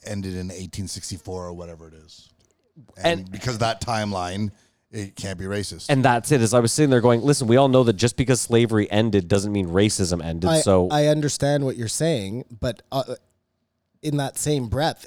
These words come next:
Speaker 3: it could have been a guy who had an idea that had nothing to do with
Speaker 2: Okay, but Simon, just do me this thought process favor of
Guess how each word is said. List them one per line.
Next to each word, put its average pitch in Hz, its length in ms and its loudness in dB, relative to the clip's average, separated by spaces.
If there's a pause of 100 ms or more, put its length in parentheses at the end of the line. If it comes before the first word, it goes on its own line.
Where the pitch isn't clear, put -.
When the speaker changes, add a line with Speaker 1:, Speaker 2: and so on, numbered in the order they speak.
(140)
Speaker 3:
it 135 200 -12
could 151 520 -4
have 120 260 -6
been 143 220 0
a 123 100 -8
guy 135 360 -4
who 113 160 -6
had 123 180 -4
an 127 100 -6
idea 123 380 -4
that 117 160 -8
had 120 220 -8
nothing 123 420 -6
to 117 160 -10
do 120 340 -6
with 104 540 -12 (160)
Speaker 2:
Okay, 98 240 2
but 82 160 -2
Simon, 95 460 2 (100)
just 117 300 -2
do 113 160 4
me 107 100 4
this 95 240 0
thought 90 320 0
process 87 400 0
favor 85 460 0
of 80 320 -4